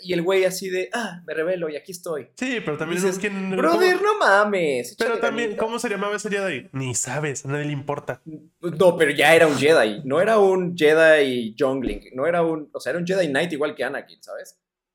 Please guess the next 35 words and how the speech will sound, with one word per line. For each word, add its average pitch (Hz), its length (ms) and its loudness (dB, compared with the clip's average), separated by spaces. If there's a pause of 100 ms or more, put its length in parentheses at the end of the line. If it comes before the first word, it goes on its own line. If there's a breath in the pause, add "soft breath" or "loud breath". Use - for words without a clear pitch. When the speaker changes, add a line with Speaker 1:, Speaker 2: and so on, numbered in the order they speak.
(160)
Speaker 2:
Eh. 127 400 -6
Speaker 1:
Por 127 100 -4
lo 131 80 2
menos 170 240 0
se 160 60 -4
tenía 135 300 0
que 135 100 2
haber 131 340 2 (920)
aquí 123 680 -8
defendido, 113 520 -4
no 170 100 -2
sé. - 320 -6 (140)
Se - 160 -6
me 175 100 -2
hizo 190 280 2
muy 156 440 -2
meh 190 460 -4
cómo 143 300 -14
pintan 139 240 -10
a - 160 -12
todos 143 280 -4
los 120 140 -14
Jedis 127 420 -4 (180)
excepto 120 600 -10
a, 107 320 -6 (320)
a, 107 560 -10
a 120 80 -10
Ben. 175 420 -4 (440)
Y 151 100 -10
después 226 720 0 (580)
también 175 340 -6
se 226 100 -6
me 202 120 -6
hace 202 200 -6
muy, 180 500 -8